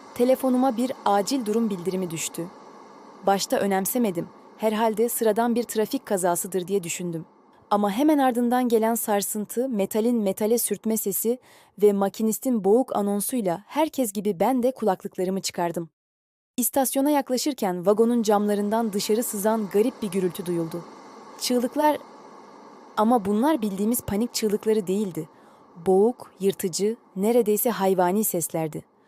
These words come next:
Vagon durdu, kapılar tıslayarak açıldı. Kapı aralığından dışarıya bir göz attım. Normalde bu saatte yüzlerce insanın olması gereken istasyonda şimdi sadece bir avuç insan panikle koşturuyordu. Ama durun, onlar koşmuyorlardı.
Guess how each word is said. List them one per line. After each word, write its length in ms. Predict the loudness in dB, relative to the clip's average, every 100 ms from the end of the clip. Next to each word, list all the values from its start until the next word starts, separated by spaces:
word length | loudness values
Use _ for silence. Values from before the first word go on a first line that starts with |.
| _ _ 2
Vagon 440 | 4 6 4 2
durdu, 400 | -2 -2 -2 -2 _ _ _
kapılar 420 | -4 0 2 2
tıslayarak 540 | 0 -6 0 2 2 -2
açıldı. 440 | -4 -8 -6 -8 _ _ _
Kapı 280 | -4 0 2
aralığından 600 | 4 4 2 2 2 0
dışarıya 420 | -2 0 2 2 2
bir 80 |
göz 180 | 0 2
attım. 380 | 0 -2 -10 -10 -14 -20 -20 -14 -2
Normalde 600 | 0 2 2 0 -2 -2
bu 80 |
saatte 400 | -2 0 0 -2
yüzlerce 640 | -4 -2 -4 0 0 2 -2
insanın 420 | -4 -4 -4 -4 -2
olması 380 | -2 -2 -4
gereken 420 | -2 0 0 -4 -6
istasyonda 720 | -8 -4 -4 -2 -4 -4 -4
şimdi 400 | -2 -2 -2 -2
sadece 600 | -4 0 0 0 0 -2
bir 120 | -4 -2
avuç 300 | -2 -2 -6 -6
insan 340 | -6 -2 -4
panikle 360 | -2 -6 -4 -6
koşturuyordu. 720 | -4 -6 -2 2 2 0 -8 _ _ _ _ -2
Ama 260 | 2 2 2
durun, 280 | 0 -2 -6 -6
onlar 300 | -4 -2 -2
koşmuyorlardı. 960 | 0 0 0 -2 0 0 0 -2 -6